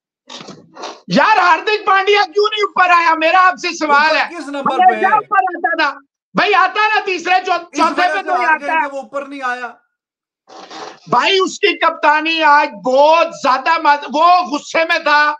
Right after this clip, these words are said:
Speaker 1: वो क्राउड ने उसको बिल्कुल पागल कर दिया था, इतनी बूइंग हुई है। वो देखिए, आउट
Speaker 2: आठ
Speaker 1: हो गया,
Speaker 2: ओवरों में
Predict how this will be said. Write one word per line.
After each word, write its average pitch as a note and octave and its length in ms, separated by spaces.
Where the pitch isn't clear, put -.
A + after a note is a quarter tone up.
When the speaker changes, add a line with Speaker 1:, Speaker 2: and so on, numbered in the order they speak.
Speaker 1:
वो G4 360
क्राउड F4+ 420
ने F#4+ 300
उसको F#4+ 260
बिल्कुल F4+ 360
पागल F4+ 380
कर F4+ 200
दिया D4+ 240
था, B3+ 260
इतनी G#4+ 420
बूइंग G4+ 400
हुई F#4 200
है। F#4 140
वो - 380
देखिए, G#4 320
आउट F4+ 260
Speaker 2:
आठ G4+ 100
Speaker 1:
हो G#4 60
गया, A4 120
Speaker 2:
ओवरों G#4 340
में D5 300